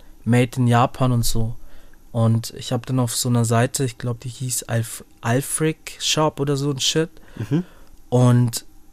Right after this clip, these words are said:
Speaker 1: hab die da geholt und die hat einfach nicht gepasst.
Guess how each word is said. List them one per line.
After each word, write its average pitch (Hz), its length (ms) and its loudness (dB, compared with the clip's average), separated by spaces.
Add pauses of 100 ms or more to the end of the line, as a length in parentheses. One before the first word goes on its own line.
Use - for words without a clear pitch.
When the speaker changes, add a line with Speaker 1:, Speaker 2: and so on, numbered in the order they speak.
(300)
Speaker 1:
hab - 240 -10
die 123 100 -12
da 131 140 2
geholt 120 640 4 (800)
und 120 120 -2
die 117 80 2
hat 113 100 2
einfach 120 180 0
nicht 120 180 0
gepasst. 131 520 -2